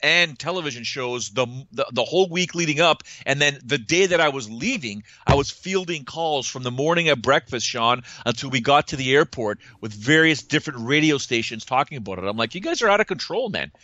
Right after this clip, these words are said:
I mean, there were some amazing fights on that show,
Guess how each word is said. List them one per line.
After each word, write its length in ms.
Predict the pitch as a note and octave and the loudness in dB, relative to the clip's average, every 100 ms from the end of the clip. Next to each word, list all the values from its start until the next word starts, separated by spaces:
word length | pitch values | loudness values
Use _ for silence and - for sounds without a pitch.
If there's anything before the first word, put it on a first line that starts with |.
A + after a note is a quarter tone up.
| - - - _ C3 | -20 -20 -20 _ -2
I 40 | |
mean, 260 | C#3 D3+ D3 | 2 2 6
there 140 | G3 | 6
were 80 | F#3+ | 6
some 180 | - B2+ | 4 -2
amazing 560 | B2+ D3 F#3+ F3+ F#3+ | 0 4 4 4 -2
fights 400 | - - F3 E3+ | -2 2 2 2
on 120 | D#3+ | -2
that 180 | C#3 C3 | 0 -2
show, 420 | - G3 D3+ C3 | -2 -2 0 -2